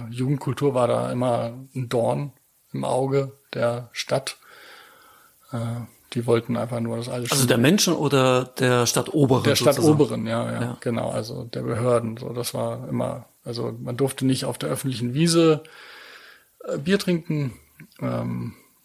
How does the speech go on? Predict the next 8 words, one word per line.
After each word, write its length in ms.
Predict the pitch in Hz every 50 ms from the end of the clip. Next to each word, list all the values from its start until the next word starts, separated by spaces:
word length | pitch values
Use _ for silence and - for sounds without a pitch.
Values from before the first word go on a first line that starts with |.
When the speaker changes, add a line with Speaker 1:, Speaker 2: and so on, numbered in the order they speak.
| _ _
Speaker 1:
man 180 | - 131 120 123
durfte 260 | 131 127 - - 123
nicht 160 | 120 120 120
laut 280 | 123 135 131 139 135 -
sein, 520 | - 127 123 120 120 120 120 120 117 101 98 _ _ _ _ _ _ _ _ _ _ -
äh, 540 | - 127 123 - 123 120 120 120 120 120 120 - _ - - - - - - - - - - - _ _ _ _ _ _ _ _ _ _ - -
äh, 300 | 139 120 127 135 135 123 117 - - _
wir, 640 | 123 120 117 165 180 123 123 123 120 117 117 110 113